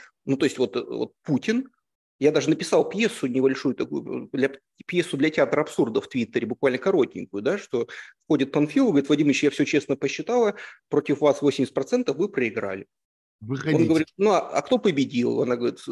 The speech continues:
Speaker 1: "Там Слуцкий". Он говорит: "Да какая разница?" Подписывается, говорит: "Пошел-ка я нахуй". И уходит нахер, да? Э, как бы вот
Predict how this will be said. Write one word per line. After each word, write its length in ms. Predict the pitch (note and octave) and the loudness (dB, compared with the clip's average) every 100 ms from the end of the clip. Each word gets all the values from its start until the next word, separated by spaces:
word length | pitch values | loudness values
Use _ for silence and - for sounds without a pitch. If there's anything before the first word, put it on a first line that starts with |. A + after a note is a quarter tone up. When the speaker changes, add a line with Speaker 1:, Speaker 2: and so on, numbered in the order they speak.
| - | -6
Speaker 1:
"Там 120 | B2+ | -6
Слуцкий". 440 | - F3 D3 - | -4 -4 -4 -2
Он 60 | C3+ | 0
говорит: 180 | D3+ - | 0 0
"Да 100 | G#3+ | 0
какая 180 | E3+ C3 | 4 4
разница?" 360 | A#2 A#2+ A2+ - | 2 0 -6 -4
Подписывается, 540 | D#3 A3 G#3+ C3 B2 | -2 -2 -2 -2 0
говорит: 160 | A#2+ - | -2 -2
"Пошел-ка 340 | C3+ A2+ C#3+ | -2 -2 0
я 80 | C3 | 2
нахуй". 440 | G#2+ A2 G3 G#3 - _ - | 0 -4 -6 -6 -10 _ -14
И 60 | |
уходит 340 | D3+ - G2+ - | -14 -12 -16 -10
нахер, 340 | B2 A#2 - G2+ | -8 -8 -10 -6
да? 160 | C#3 C4+ - - - | -4 -4 -8 -10 -6
Э, 240 | B2+ B2+ | 0 0
как 220 | C3+ C#3 | 2 0
бы 100 | C#3+ | 2
вот 280 | D#3 F3+ F3+ | 2 2 0